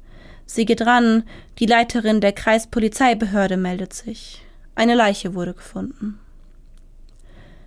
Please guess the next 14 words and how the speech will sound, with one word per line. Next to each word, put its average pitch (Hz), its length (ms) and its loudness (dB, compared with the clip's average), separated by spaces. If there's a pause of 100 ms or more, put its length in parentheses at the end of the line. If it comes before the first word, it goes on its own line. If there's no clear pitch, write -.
(380)
Dass 226 200 0
es 226 120 -2
Frauke 269 380 -2
ist, - 380 -6
möchten 233 280 0
sie 220 120 0
zu 220 120 -4
diesem 220 260 2
Zeitpunkt 233 580 -2
noch 208 100 -2
nicht 233 240 0
mit 226 140 0
Sicherheit 226 400 2
sagen. 220 540 2